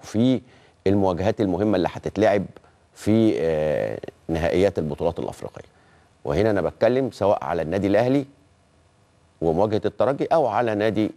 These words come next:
الزمالك ومواجهة نهضة بركان. ده، ده شوط كبير ومشوار، مشوار كبير قوي اللعيبة خدته بالأجهزة الفنية لحد ما وصلت للمباراة النهائية، وبالتالي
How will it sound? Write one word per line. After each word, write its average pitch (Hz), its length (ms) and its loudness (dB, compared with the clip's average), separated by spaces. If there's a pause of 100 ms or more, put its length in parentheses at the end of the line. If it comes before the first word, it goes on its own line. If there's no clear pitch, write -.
الزمالك 92 680 0
ومواجهة 95 720 0 (160)
نهضة 92 420 0 (100)
بركان. 73 300 -6 (640)
ده، 143 200 2 (180)
ده 101 220 0
شوط 123 260 -2 (100)
كبير 110 420 0
ومشوار، 101 420 0 (220)
مشوار 92 280 -2
كبير 82 460 -2
قوي 101 280 2 (420)
اللعيبة 78 560 2
خدته 120 500 -2 (500)
بالأجهزة 85 520 -2
الفنية 85 340 -2
لحد 110 320 -2
ما 78 100 0
وصلت 101 360 -2
للمباراة 87 720 0 (400)
النهائية، 69 400 -6 (460)
وبالتالي 117 640 0